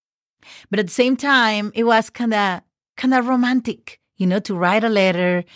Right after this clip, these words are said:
put some perfume in it, and then send it, put it, take it to the post office and send in the mail.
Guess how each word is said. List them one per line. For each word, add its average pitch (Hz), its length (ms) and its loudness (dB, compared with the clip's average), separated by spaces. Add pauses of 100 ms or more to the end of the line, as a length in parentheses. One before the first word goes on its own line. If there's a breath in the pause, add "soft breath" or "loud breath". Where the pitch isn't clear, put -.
(280 loud breath)
put 226 140 -4
some 269 140 0
perfume 220 580 2
in 190 120 0
it, 180 500 -2
and 190 100 0
then 185 140 0
send 233 400 2
it, 208 180 2
put 214 140 0
it, 202 120 -6
take 208 220 0
it 226 140 -4
to 226 200 0 (560 loud breath)
the 226 100 2
post 220 300 2
office 175 400 0
and 180 120 -2
send 175 240 0
in 175 100 0
the 175 60 0
mail. 170 420 -6